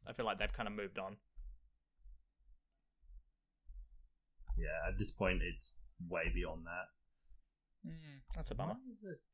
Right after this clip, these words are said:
Speaker 2: downloading as a web? That's weird.
Speaker 1: Still, I might look into it. That's pretty cool.
Speaker 2: Yeah.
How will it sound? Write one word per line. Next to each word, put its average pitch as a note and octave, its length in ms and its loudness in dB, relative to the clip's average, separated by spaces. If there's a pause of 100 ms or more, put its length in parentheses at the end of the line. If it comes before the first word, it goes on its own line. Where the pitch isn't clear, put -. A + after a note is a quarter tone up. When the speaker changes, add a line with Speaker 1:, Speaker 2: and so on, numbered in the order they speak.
(100)
Speaker 2:
downloading C3 580 -10
as - 140 -10
a D#2+ 60 -6 (180)
web? A2 180 -8 (1500)
That's - 300 -10 (180)
weird. - 640 -20 (1700)
Speaker 1:
Still, E3+ 300 4 (120)
I E3 40 -2
might D#3 120 12
look A2 160 8
into G#2+ 220 4
it. C3+ 100 2
That's - 140 -4
pretty G2+ 160 0
cool. - 180 0
Speaker 2:
Yeah. E2 200 4